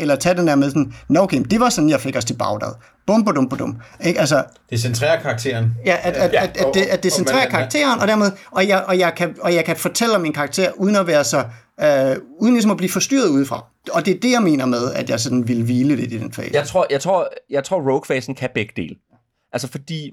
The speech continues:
Speaker 3: rogue-fasen kan også være der, hvor man, altså, netop, øh, viser, hvordan man bryder ind på borgen, og man, man, altså, i virkeligheden kan man jo også godt have en slåskamp i rogue-fasen, hvis det er, altså,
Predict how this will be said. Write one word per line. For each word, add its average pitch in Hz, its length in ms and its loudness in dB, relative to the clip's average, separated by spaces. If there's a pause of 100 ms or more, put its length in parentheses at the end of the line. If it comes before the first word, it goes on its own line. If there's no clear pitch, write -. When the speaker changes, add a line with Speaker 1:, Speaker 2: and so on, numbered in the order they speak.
Speaker 3:
rogue-fasen 147 440 0
kan 147 140 -4
også 139 220 -2
være 131 220 2
der, 127 160 0
hvor 113 120 0
man, 101 260 -4
altså, - 140 -10 (960)
netop, 131 460 0
øh, 107 300 -2 (340)
viser, 147 260 -4
hvordan 110 220 0
man 113 180 -2
bryder 120 180 -2
ind 110 140 -4
på 117 80 -12
borgen, 107 420 -2
og 98 120 -4
man, 92 320 -4
man, 98 300 -2 (220)
altså, 117 140 -10
i - 20 -10
virkeligheden 180 300 -2
kan 185 100 -2
man 131 80 2
jo 120 40 4
også 156 120 2
godt 170 100 -4
have 180 80 0
en 185 60 -2
slåskamp 180 640 -4
i 131 140 -4
rogue-fasen, 135 760 -4
hvis 135 160 -4
det - 180 -4
er, 139 160 0 (640)
altså, 135 240 -2